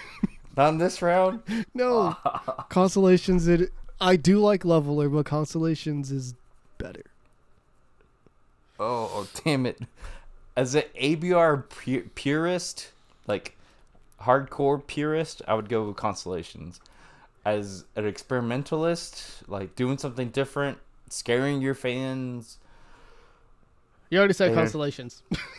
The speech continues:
Speaker 1: <laughs>
Speaker 2: I actually wanna go <laughs> with Leveler, 'cause it was just
Speaker 1: Are you
Speaker 2: it's
Speaker 1: serious, George?
Speaker 2: it's
Speaker 1: I already wrote it down. <laughs>
Speaker 2: Leveler was sexy.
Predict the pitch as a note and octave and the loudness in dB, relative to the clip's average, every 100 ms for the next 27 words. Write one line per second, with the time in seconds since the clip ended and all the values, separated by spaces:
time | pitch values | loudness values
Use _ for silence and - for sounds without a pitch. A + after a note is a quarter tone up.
0 | - - - - - - - - A#2 D3 | -8 -6 -4 -4 -6 -20 -20 2 8 8
1 | F3+ D#3 B2+ F#3 G3+ F3+ D3+ C#3+ D3 C#3+ | 8 4 4 2 4 2 6 6 6 2
2 | - - - - D#3+ E3+ B3 D3 G#2+ C#3+ | -4 -8 -12 6 6 6 4 0 0 -2
3 | B2+ D#3 D#3+ C#3+ E3+ F3+ - B3+ C4+ - | 0 2 2 0 -2 0 6 8 8 6
4 | - - - G#3 - - - - - - | 2 -2 -6 -10 -10 -16 -18 -20 -20 -20
5 | - - - _ _ - A#3+ D3+ D#3 B3 | -20 -20 -20 _ _ -20 -4 -4 -4 -10
6 | - F#3 G#3+ G3+ G3 F#3+ G3 G#3+ G3+ E3+ | -6 -2 -2 0 4 6 4 2 2 2
7 | - - - - - _ - - - - | 0 -20 2 2 2 _ -4 -4 -20 -20
8 | _ - - _ - - - - - - | _ -20 -20 _ -20 -20 -20 -20 -20 -20
9 | _ A2 C#3+ D#3 G3 G3 F3+ D3+ - - | _ 2 4 4 2 2 2 0 -4 -12
10 | - D3 B3+ - F#2 A1+ | -2 0 0 -6 -10 -10